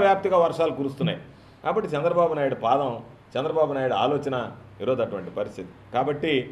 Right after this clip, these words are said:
ఈరోజు పాండురాజు పరిపాలించాడు, దౌర్భాగ్యం మనకి. ఆ పాండురాజు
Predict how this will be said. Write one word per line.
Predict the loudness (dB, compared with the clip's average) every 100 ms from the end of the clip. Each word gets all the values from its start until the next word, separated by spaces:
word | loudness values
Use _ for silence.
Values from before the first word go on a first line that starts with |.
| -14 -20 -20 -4
ఈరోజు | 0 0 0
పాండురాజు | 0 2 2 4
పరిపాలించాడు, | 0 2 0 2 -2 0
దౌర్భాగ్యం | 0 4 2 2 -4
మనకి. | -6 -8 -16 -20 -20 -20 -10 -2
ఆ | 0
పాండురాజు | 2 4 4 4